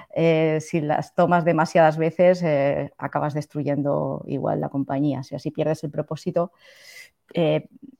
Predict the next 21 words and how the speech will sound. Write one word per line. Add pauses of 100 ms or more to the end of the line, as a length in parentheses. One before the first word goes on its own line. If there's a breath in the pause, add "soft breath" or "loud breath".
(360)
ya
no
puedes,
eh,
inspirar, (160)
eh,
no,
no,
no
tienes
un,
un
sitio
al
que
ir
y,
y
todo
se
desmembra.